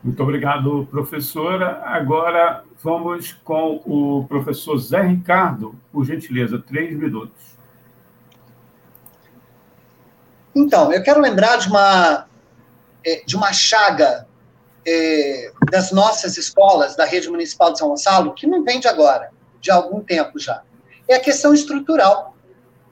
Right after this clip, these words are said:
Speaker 2: As nossas escolas não têm condições de sobreviver, nem mesmo nos tempos ditos normais. Algumas escolas caindo.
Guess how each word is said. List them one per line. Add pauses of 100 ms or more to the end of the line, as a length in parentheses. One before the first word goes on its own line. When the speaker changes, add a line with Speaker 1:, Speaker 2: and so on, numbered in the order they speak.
(300)
Speaker 2:
As
nossas
escolas
não
têm
condições
de
sobreviver, (200)
nem
mesmo
nos
tempos
ditos
normais. (920)
Algumas
escolas
caindo.